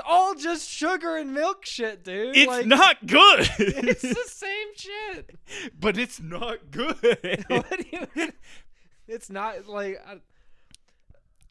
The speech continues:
Speaker 1: I feel like I'm learning all, so many things, and, no-, and none of them I ever expected to know.
Speaker 2: Well, d-, here you are. <laughs>
Speaker 1: Here we are.
Speaker 2: I will admit, I,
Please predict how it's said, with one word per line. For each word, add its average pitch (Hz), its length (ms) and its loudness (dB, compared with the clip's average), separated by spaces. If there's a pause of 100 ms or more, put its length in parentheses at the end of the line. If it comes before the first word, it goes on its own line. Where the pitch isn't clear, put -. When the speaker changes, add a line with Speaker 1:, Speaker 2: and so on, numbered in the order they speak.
Speaker 1:
I 214 100 -10
feel 311 140 -4
like 269 120 -2
I'm 220 120 -10
learning 214 260 -6
all, 208 200 -8
so 220 200 -8
many 185 180 -2
things, 240 400 -2
and, 165 180 -6
no-, 185 160 -2
and 247 120 0
none 254 160 0
of 220 60 -8
them 214 200 -4
I 196 100 -6
ever 175 180 -8
expected 160 460 -14
to 139 60 -18
know. 123 300 -16
Speaker 2:
Well, 208 480 -2 (280)
d-, 175 80 -6
here 247 160 0
you 226 180 -4
are. 104 220 -6 (540)
<laughs> - 640 -14
Speaker 1:
Here 202 180 -4
we 190 120 -4
are. 123 220 -8 (540)
Speaker 2:
I 175 140 2
will 220 320 -2
admit, 170 360 -8 (160)
I, 165 360 0